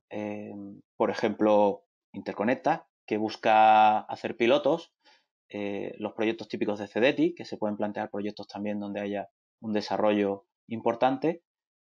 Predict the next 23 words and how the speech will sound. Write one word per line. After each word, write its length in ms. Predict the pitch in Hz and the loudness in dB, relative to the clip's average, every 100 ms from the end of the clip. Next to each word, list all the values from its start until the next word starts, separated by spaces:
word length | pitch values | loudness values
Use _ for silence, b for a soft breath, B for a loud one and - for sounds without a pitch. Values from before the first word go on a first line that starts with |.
| _ - - - - | _ -20 -20 -20 -8
enisa, 560 | 107 143 160 160 170 _ _ _ _ _ - | 0 0 2 0 -2 _ _ _ _ _ -12
que 80 | |
es 100 | 110 | -8
una 180 | 117 107 | -4 -2
convocatoria 720 | 107 107 101 98 107 104 101 - | -2 -2 -2 0 0 0 -2 -6
de, 500 | 107 104 98 98 - | -6 -6 -6 -12 -10
financiera 460 | - 104 101 110 107 | -4 -4 0 0 2
que 80 | |
luego 220 | 101 101 101 | 2 2 2
veremos, 460 | 107 131 123 - _ _ _ - | 2 2 -2 -6 _ _ _ -6
donde 220 | 107 104 | -4 -2
se 100 | 117 | -2
puede 160 | 110 | -2
plantear 420 | 110 110 107 110 - | 0 0 2 2 4
planes 280 | 113 110 107 | 2 2 -2
de 80 | |
negocio, 400 | 104 104 113 113 101 | -2 0 -2 -2 -4
donde 220 | 101 101 | -4 -6
se, 560 | - 98 98 113 120 - | -6 -4 -6 -8 -12 -12
se 160 | - | -8
trabajen 380 | - 107 110 113 | -2 0 0 -2
muchas 300 | 113 - 104 | -6 -6 -4
líneas 340 | 113 107 113 | -2 -4 -8